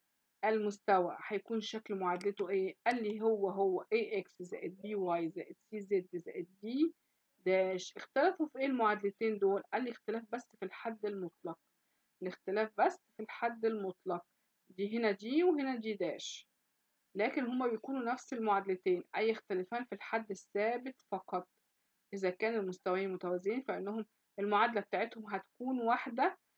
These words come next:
لكن هيختلفوا في الحد المطلق اللي هو الحد الثابت. ليه؟ لأن نسب الاتجاه هتكون بتاعتهم واحدة. عندما يتوازى مستويان فإن نسب اتجاه العمودي عليهم بتكون واحدة،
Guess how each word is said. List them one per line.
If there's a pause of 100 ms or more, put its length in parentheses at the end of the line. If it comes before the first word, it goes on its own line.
(280)
لكن
هيختلفوا
في
الحد
المطلق (120)
اللي
هو
الحد
الثابت. (720)
ليه؟
لأن
نسب
الاتجاه
هتكون
بتاعتهم
واحدة.
عندما
يتوازى (600)
مستويان
فإن
نسب
اتجاه
العمودي
عليهم
بتكون
واحدة،